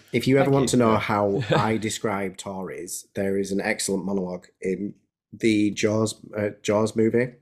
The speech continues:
Speaker 1: where the guy is describing the sharks that are slowly picking off all of the people from the exploded boat.
Speaker 2: Mm.
Speaker 1: And his entire monologue about what the pitiless eyes of great white sharks look like when they're eating human beings. Um, that's,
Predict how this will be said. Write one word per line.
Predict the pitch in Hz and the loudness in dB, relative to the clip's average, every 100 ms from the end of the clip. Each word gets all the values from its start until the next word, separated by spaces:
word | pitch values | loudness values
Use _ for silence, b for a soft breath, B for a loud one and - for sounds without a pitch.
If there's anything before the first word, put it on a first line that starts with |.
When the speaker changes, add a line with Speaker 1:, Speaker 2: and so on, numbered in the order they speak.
| - | -12
Speaker 1:
where | 101 101 | -6 -4
the | 101 | -2
guy | 104 104 | -2 0
is | 104 | 0
describing | - 104 - 95 92 92 92 | -2 -6 -4 -4 -4 -8 -10
the | 92 | -8
sharks | - 101 - - - | -6 -2 -2 -4 -8
that | 95 | -10
are | 90 | -8
slowly | - 90 92 | -8 -6 -6
picking | 92 95 - 95 | -8 -14 -10 -10
off | 87 - | -12 -12
all | 95 95 | -10 -10
of | 95 | -12
the | |
people | - 98 - 101 | -16 -16 -16 -12
from | 101 101 | -8 -6
the | 101 101 98 | -4 -6 -8
exploded | - 101 - 98 95 - | -10 -14 -10 -10 -10 -8
boat. | 104 113 123 _ b b b b b _ - | -4 -4 -6 _ b b b b b _ -10
Speaker 2:
Mm. | 95 78 | -10 -4
Speaker 1:
And | 104 | -2
his | 98 110 | 2 2
entire | 107 117 117 117 | 2 2 2 2
monologue | 107 101 92 90 | 2 0 -2 -6
about | 92 90 85 | -4 -4 -4
what | 95 - | -8 -4
the | 98 98 | -4 -4
pitiless | 92 101 - 98 98 - | -6 -8 -4 -4 -4 -4
eyes | 95 95 90 90 - | -4 -2 -4 -6 -8
of | 92 | -10
great | - 92 | -6 -6
white | - 92 87 | -6 -6 -4
sharks | 95 95 - | -2 -2 -4
look | 87 - | -8 -8
like | 90 76 | -10 -8
when | 92 | -8
they're | 90 90 87 | -8 -8 -8
eating | 90 90 92 | -10 -8 -10
human | 95 90 90 | -8 -8 -6
beings. | 90 90 85 90 - _ _ _ _ _ _ | -4 -4 -6 -10 -14 _ _ _ _ _ _
Um, | 95 92 87 - | -6 -4 -4 -4
that's, | 110 82 - - - | -2 -2 0 -2 -4